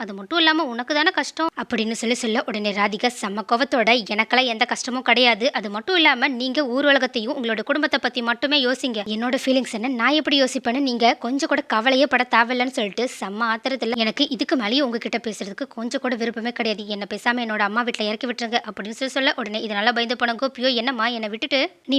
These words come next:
உன் அம்மா வீட்டுக்கு போக போறியான்னு?" சொல்லி கேட்க, உடனே ராதிகாவும், "அவ்வளவு சீக்கிரம் உங்களெல்லாம் விட்டுட்டு போயிட மாட்டேன், நான் ஏதோ டென்ஷனா இருக்கேன், அதனால எங்க அம்மா கூட பேசினா கொஞ்சம் ரிலாக்ஸா ஃபீல் பண்ணுவேன், அதனால தயவு செஞ்சு எந்த கேள்வியும் கேட்காம எங்க அம்மா வீட்டுல போய் விடுறீங்களா?" அப்படின்னு சொல்லி சொல்ல, உடனே இதை கேட்ட கோபி, "சரிம்மா சரிம்மான்னு" சொல்லிட்டு உடனடியா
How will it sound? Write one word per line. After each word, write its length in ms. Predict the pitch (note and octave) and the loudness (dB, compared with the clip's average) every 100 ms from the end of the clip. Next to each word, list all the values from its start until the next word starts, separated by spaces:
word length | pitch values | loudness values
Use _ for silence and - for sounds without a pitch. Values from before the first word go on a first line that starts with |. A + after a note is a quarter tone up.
| C4 | 2
உன் 80 | B3 | 0
அம்மா 140 | G#3 D#4+ | 2 4
வீட்டுக்கு 220 | F4 D#4+ D#4 | 4 2 0
போக 120 | D#4 D#4+ | 2 2
போறியான்னு?" 300 | D4+ D#4 - | 4 2 0
சொல்லி 140 | B3 B3 | -4 -4
கேட்க, 200 | - D4 | -2 -2
உடனே 200 | A#3 A3 A3 | -2 -4 0
ராதிகாவும், 480 | G#3+ A3+ B3 G#3+ C4+ G#3+ | 0 2 2 2 0 -4
"அவ்வளவு 260 | G3+ A#3 A#3+ | -2 -4 -2
சீக்கிரம் 240 | A#3+ C4+ | -2 0
உங்களெல்லாம் 300 | B3+ A#3 A#3+ | 0 2 2
விட்டுட்டு 220 | A#3 A#3+ A#3 | 0 -4 0
போயிட 160 | A3+ A#3 | 0 0
மாட்டேன், 320 | G#3+ G3 A3+ B3+ G#3 | -2 2 2 2 0
நான் 180 | G#3+ A3 | 0 0
ஏதோ 120 | A3+ A#3 | -2 -4
டென்ஷனா 320 | A3 - A#3 | -6 -2 0
இருக்கேன், 200 | A3+ A#3 G#3+ | 0 -2 -4
அதனால 240 | G#3 A3+ | -2 0
எங்க 120 | A#3 G#3+ | -2 -2
அம்மா 120 | A3+ | -4
கூட 120 | A3 G#3+ | -4 -4
பேசினா 240 | G#3+ - A#3 | -6 -4 -6
கொஞ்சம் 220 | A#3 A3 A#3 | -4 -4 -2
ரிலாக்ஸா 340 | A3 A3 C#4 B3 | 0 0 0 -2
ஃபீல் 180 | A#3+ A3+ | -2 -2
பண்ணுவேன், 300 | A3+ G#3+ - G#3+ | -2 -4 -6 -4
அதனால 320 | G#3+ G3+ A#3+ G3+ | -2 2 2 0
தயவு 220 | A3 C4+ | -2 -2
செஞ்சு 200 | C4 A3 A3+ G3+ | -4 -2 -2 -2
எந்த 140 | A#3+ B3 | -2 0
கேள்வியும் 300 | A3 A#3 B3+ | 0 0 0
கேட்காம 320 | A3+ G#3+ G3+ A#3+ | 0 0 -2 -2
எங்க 120 | G#3+ | -2
அம்மா 140 | G3+ A#3 | 0 0
வீட்டுல 180 | B3 G#3+ A#3+ | 0 -2 -2
போய் 100 | A#3 | -2
விடுறீங்களா?" 400 | B3 B3+ B3+ B3+ - G#3 | -2 -2 2 2 2 -6
அப்படின்னு 300 | A3 G#3+ A3 | -8 -6 -6
சொல்லி 160 | A3 A#3+ | -4 -2
சொல்ல, 240 | A#3 B3+ A#3 | 0 0 -2
உடனே 180 | G3+ G#3+ A3 | -8 -8 -8
இதை 120 | G#3+ | -4
கேட்ட 160 | A3 A#3+ B3 | -2 0 -2
கோபி, 220 | B3 C4 C4 | -2 -2 -2
"சரிம்மா 260 | A#3+ B3+ B3 | -2 -2 -2
சரிம்மான்னு" 340 | B3 B3 B3+ A#3 | -2 -2 -2 -4
சொல்லிட்டு 240 | G3+ C4 B3 | -2 -2 -2
உடனடியா 400 | G#3 G#3 G#3 | -4 -2 2